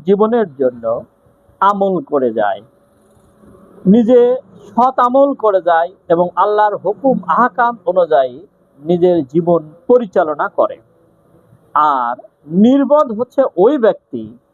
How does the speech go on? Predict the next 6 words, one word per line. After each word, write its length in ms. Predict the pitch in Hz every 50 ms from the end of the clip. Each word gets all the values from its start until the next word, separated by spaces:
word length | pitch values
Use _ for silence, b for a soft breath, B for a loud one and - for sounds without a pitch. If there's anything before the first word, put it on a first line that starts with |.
| _ _ _ _ _ _ -
যে 180 | 143 139 196 262
ব্যক্তি 380 | 254 277 254 - - - 156 139 131 131 - - _ _ _ _
আল্লাহর 380 | 196 214 233 247 262 262 247 208
হুকুম, 480 | 147 143 196 233 190 - 240 220 220 214 220 220 - _ _ _ _ -
আল্লাহর 380 | 185 214 214 220 220 214 196 156
বিধান, 440 | 151 180 190 170 175 185 185 185